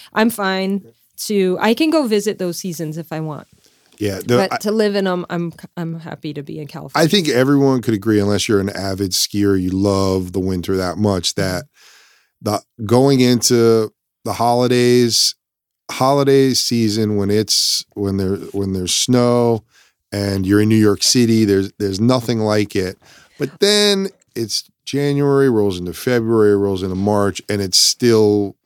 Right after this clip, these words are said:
Speaker 2: cold, and you're like, "All right, spring, let's go."
Speaker 1: Mm-hmm. And also, like, you know, my, my family, who also didn't grow up with seasons,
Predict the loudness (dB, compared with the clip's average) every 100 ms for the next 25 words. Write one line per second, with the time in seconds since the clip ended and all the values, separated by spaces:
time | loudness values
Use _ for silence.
0 | _ -4 2 4 4 2 -2 -8 -6 -8
1 | -8 -4 -2 -2 -2 -4 -6 -2 0 2
2 | 2 0 -2 -2 0 2 2 2 -2 -10
3 | -20 -18 -6 -4 -4 -4 -6 -4 -4 -4
4 | -6 -4 -6 -6 _ _ _ _ _ _
5 | _ _ _ _ _ -4 0 0 0 0
6 | -2 -4 -2 0 0 -2 -2 -2 -2 -4
7 | -6 -8 _ -6 -4 -4 -8 -8 -6 -6
8 | -6 -8 -6 -6 -6 -10 0 2 2 0
9 | -2 -4